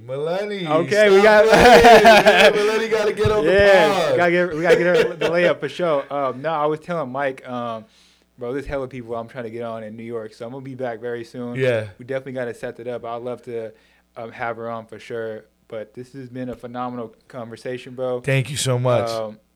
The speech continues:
Speaker 2: if people don't know where to find you, which, which is crazy, but if they don't,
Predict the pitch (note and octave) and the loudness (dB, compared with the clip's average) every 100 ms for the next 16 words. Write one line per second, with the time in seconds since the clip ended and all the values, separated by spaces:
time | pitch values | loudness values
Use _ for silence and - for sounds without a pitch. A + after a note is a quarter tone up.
0 | - D3 C#3+ C4 C#4 E4 A3+ E3 _ _ | -12 -12 -8 -10 -8 -8 -10 -12 _ _
1 | - G#3 A3 G#3+ D#3 D#3 D3 D3 C3 C#3+ | -6 -2 -2 -4 -2 0 2 0 -2 -6
2 | C#3 C3+ C3 C3+ C3 B2+ - C3 B2 _ | -6 -6 -8 -8 -8 -10 -12 -14 -16 _
3 | - F#3+ F#3 A#2+ B2+ D3 A#2+ D3 C#3 C#3+ | -4 -2 -2 -4 -12 -12 -4 -4 -4 -6
4 | D3 C#3 D#3+ F#3+ F3+ - | -6 -6 -4 -2 -2 -4